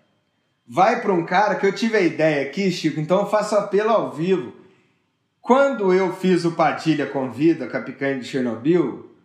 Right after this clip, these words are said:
o Ratão, do vinil do Ratão, não veio, né? O Leonardo Barbosa, que está com tudo e não está prosa.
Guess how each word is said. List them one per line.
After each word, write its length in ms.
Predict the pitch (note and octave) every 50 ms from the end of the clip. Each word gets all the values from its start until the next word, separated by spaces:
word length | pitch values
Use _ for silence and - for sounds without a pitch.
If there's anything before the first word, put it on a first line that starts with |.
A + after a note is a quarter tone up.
| _ _ -
o 120 | F#3 F#3+
Ratão, 640 | F3 G3 E3 B2+ - - - F3+ G3 G3+ F#3+ E3 C#3+
do 120 | C#3 D3+
vinil 320 | C#3+ D#3 D3+ D3+ D#3+ D#3+ D#3
do 80 | D3
Ratão, 400 | C#3+ C#3 C3 B2 - E3 E3+ F#3+
não 280 | G3+ A3 B3 C4 A#3+ F3+
veio, 600 | F3+ G3+ G#3+ G#3+ G3 D#3 A#2+ G#2+ F#2+ - - - - _ _ _ _ _ _ _ _
né? 440 | - B2 C#3+ D#3+ F#3 G3+ G3+ G3+ - - - - _
O 80 | - D3+
Leonardo 540 | D3+ E3 F3 E3+ D#3+ E3 F3 F#3+ F#3+ F#3 F3+
Barbosa, 680 | F3+ F3 D#3 C#3 B2+ D3 D#3 F3+ G3+ G3+ G3+ A3 G3
que 140 | G3+ - G3
está 400 | F3+ - - - F#3+ F#3 F#3 F3+
com 220 | - F3+ E3 D#3
tudo 340 | D3+ - F#3 G3+ G#3+ G3+ G3
e 20 |
não 140 | F3 E3+ E3+
está 220 | D#3+ D#3+ D#3+ C#3+
prosa. 640 | B2+ - D#3 D3+ F3 G3 G3+ F#3 D3+ A#2+ A#2 A2 -